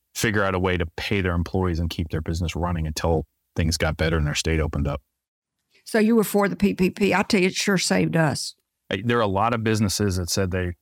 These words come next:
Speaker 1: they really benefit from it. Initially, the rollout, that first time it rolled out, it did not go well. It went all to big businesses and to the big banks. Uh, but the second and third P P P, P P P <laughs> bills that went through really focused more on small businesses because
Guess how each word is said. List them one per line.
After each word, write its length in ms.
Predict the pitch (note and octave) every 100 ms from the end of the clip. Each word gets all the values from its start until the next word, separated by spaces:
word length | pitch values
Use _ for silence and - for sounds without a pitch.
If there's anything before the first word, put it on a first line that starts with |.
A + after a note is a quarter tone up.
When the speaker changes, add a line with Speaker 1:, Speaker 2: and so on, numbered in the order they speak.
| _
Speaker 1:
they 120 | G#2
really 260 | F#2 F#2 F#2
benefit 420 | D#2+ F2+ E2+ E2
from 200 | - E2+
it. 100 | D#2+
Initially, 560 | G2+ A2+ - D#3 D3 D3
the 120 | A2+
rollout, 440 | G#2 A2 A2 G#2+
that 180 | - F2
first 300 | - A2 G#2+
time 200 | G#2+ G#2
it 80 | E2+
rolled 220 | G2+ G#2
out, 220 | G#2 G#2+
it 80 | F2+
did 140 | E2+ F2
not 220 | F2+ F2
go 120 | F2+
well. 280 | F2 F#2+ F#2
It 60 |
went 160 | D#2 E2
all 140 | D2+ -
to 80 |
big 240 | D#2+ F2+ E2
businesses 600 | F2 F2 E2+ F2 F2 E2+
and 140 | D#2 D#2
to 100 | F2+
the 80 |
big 200 | D#2+ D#2+
banks. 400 | E2 F2 F#2 - - _ _ _ -
Uh, 180 | E2+ E2
but 260 | D2 F2
the 80 | F#2
second 380 | - G#2+ - G2
and 140 | F2+
third 320 | E2 G2 G2
P 140 | - G2
P 160 | F2+
P, 180 | E2 F2+ D#2+ - -
P 220 | - A2+
P 240 | - A2
P 260 | F#2 - G#2+
<laughs> 80 | F2
bills 320 | F2 D#3+ -
that 100 | -
went 200 | G#2 F#2
through 380 | - G#2+ G2 E2+ _ _ -
really 300 | G#2+ A2 G#2+
focused 440 | - G2+ F#2+ F#2+
more 240 | G2 F#2 F#2
on 100 | F2+
small 300 | - F#2+ F2
businesses 600 | F#2 F#2 F#2+ - D#2+ E2
because 440 | F2+ G#2 F#2+ -